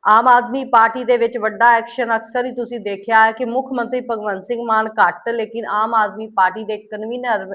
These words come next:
ਅਰਵਿੰਦ ਕੇਜਰੀਵਾਲ ਜ਼ਿਆਦਾ ਲੈਂਦੇ ਨਜ਼ਰ ਆਉਂਦੇ ਨੇ। ਲੇਕਿਨ ਤੁਹਾਨੂੰ ਦੱਸ ਦਿੰਦੇ ਹਾਂ ਕਿ ਉਹ ਐਕਸ਼ਨ ਕੀ ਲਿਆ ਹੈ। ਪਹਿਲਾਂ ਕਿਰਪਾ ਕਰਕੇ ਜਿਨ੍ਹਾਂ ਨੇ ਸਾਡਾ ਚੈਨਲ ਸਬਸਕ੍ਰਾਈਬ ਨਹੀਂ ਕੀਤਾ, ਉਹ ਸਬਸਕ੍ਰਾਈਬ ਕਰ ਲਓ ਤੇ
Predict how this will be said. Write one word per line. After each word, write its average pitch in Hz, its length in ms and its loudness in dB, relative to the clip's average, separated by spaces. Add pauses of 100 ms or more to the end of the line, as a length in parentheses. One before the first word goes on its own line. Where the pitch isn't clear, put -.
(160)
ਅਰਵਿੰਦ 226 280 -6
ਕੇਜਰੀਵਾਲ 190 500 -6
ਜ਼ਿਆਦਾ 190 340 -2
ਲੈਂਦੇ 175 320 -8 (760)
ਨਜ਼ਰ 220 400 0
ਆਉਂਦੇ 156 280 -6
ਨੇ। 160 140 -18 (360)
ਲੇਕਿਨ 240 220 -2
ਤੁਹਾਨੂੰ 240 240 2
ਦੱਸ 233 220 4
ਦਿੰਦੇ 254 260 -4
ਹਾਂ 262 100 -2
ਕਿ 262 160 -6
ਉਹ 240 100 2
ਐਕਸ਼ਨ 220 380 -4
ਕੀ 240 160 -10
ਲਿਆ 214 260 2
ਹੈ। 226 180 2 (600)
ਪਹਿਲਾਂ 254 220 2
ਕਿਰਪਾ 247 340 -2
ਕਰਕੇ 240 320 -2
ਜਿਨ੍ਹਾਂ 240 360 -6
ਨੇ 208 260 -8 (560)
ਸਾਡਾ 233 320 2
ਚੈਨਲ 226 460 -2
ਸਬਸਕ੍ਰਾਈਬ 233 720 0
ਨਹੀਂ 220 160 -6
ਕੀਤਾ, 214 340 -4
ਉਹ 214 220 -4
ਸਬਸਕ੍ਰਾਈਬ 208 600 -4
ਕਰ 202 220 0
ਲਓ 208 260 -6 (160)
ਤੇ 190 340 -6